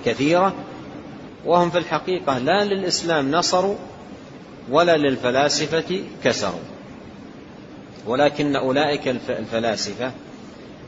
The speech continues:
ألزموهم في نصوص المعاد نظير ما ادعوه في نصوص الصفات.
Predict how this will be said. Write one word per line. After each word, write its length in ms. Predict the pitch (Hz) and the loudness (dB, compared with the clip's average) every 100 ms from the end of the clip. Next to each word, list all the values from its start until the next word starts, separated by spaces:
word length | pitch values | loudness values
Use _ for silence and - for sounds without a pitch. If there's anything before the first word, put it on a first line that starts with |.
| - 139 | -4 0
ألزموهم 800 | 139 120 139 151 175 123 98 82 78 - - - - - - - | 2 4 2 4 4 4 0 -8 -10 -14 -16 -16 -16 -18 -16 -2
في 160 | 139 147 | 2 4
نصوص 520 | 143 139 180 180 - | 4 2 0 0 2
المعاد 640 | 156 135 120 135 175 202 - - - - - - 120 | 2 2 2 2 2 0 -4 -14 -16 -16 -16 -10 0
نظير 560 | 135 131 196 170 131 | 2 4 4 6 6
ما 180 | 120 135 | 4 2
ادعوه 720 | 175 147 151 131 160 196 202 147 - - - - - - - | 0 4 4 6 6 4 2 -2 -12 -14 -16 -16 -16 -12 0
في 180 | 151 156 | 4 6
نصوص 540 | 139 - 160 180 - | 4 4 2 2 2
الصفات. 580 | 139 - 107 101 95 | 2 2 2 2 0